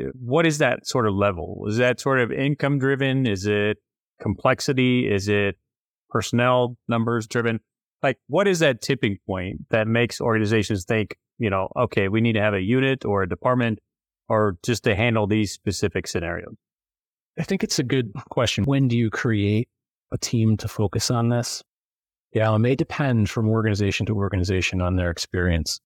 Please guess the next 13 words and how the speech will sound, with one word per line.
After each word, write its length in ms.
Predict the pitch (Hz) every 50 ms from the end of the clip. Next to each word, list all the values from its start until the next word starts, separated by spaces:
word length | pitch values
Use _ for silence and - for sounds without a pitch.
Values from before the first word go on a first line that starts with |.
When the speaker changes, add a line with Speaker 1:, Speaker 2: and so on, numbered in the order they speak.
| -
Speaker 2:
In 80 | - 139
each 120 | 143 -
of 80 | 160 139
the 80 | 127
companies 560 | - - 113 98 87 - 85 78 80 - - -
that 100 | 92 87
I've 160 | 87 85 87
worked 220 | 87 82 - -
in, 200 | 85 85 87 113 - -
in 60 | -
the 80 | 107 104
private 320 | - - 98 95 95 95
sector, 460 | - - 95 85 - - - - -